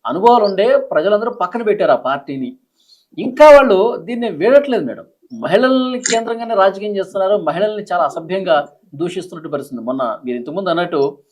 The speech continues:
రాజధాని మహిళల్ని అదొక వేశ్యల రాజధాని అనడం మనం చూసాం. ఇప్పుడు మళ్ళీ ప్రసన్న కుమార్ రెడ్డి కూడా ప్రశాంత్ రెడ్డి గారిని పెళ్లి కాకముందు ఎన్నో పీహెచ్డీలు చేసింది, దేశం మొత్తం ఢిల్లీలో, గుజరాత్లో, ఉమ్మడి రాష్ట్రంలో ఈ పీహెచ్డీలన్నీ పాపం వేమిరెడ్డికి తెలియదేమో,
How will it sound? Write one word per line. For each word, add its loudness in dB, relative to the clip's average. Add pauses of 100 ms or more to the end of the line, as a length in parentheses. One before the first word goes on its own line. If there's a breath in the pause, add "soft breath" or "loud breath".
(320)
రాజధాని 4
మహిళల్ని -4 (140)
అదొక 0
వేశ్యల -2
రాజధాని 0 (380)
అనడం -2
మనం -4
చూసాం. -8 (440)
ఇప్పుడు -8
మళ్ళీ 0
ప్రసన్న -4
కుమార్ -2
రెడ్డి -6
కూడా 0 (320)
ప్రశాంత్ 2
రెడ్డి -2
గారిని -2 (340)
పెళ్లి 2
కాకముందు 4
ఎన్నో 0
పీహెచ్డీలు -2
చేసింది, -4
దేశం -6
మొత్తం -8
ఢిల్లీలో, -4
గుజరాత్లో, -2 (140)
ఉమ్మడి -4
రాష్ట్రంలో -4 (100)
ఈ -8
పీహెచ్డీలన్నీ -4
పాపం -2
వేమిరెడ్డికి -6
తెలియదేమో, -10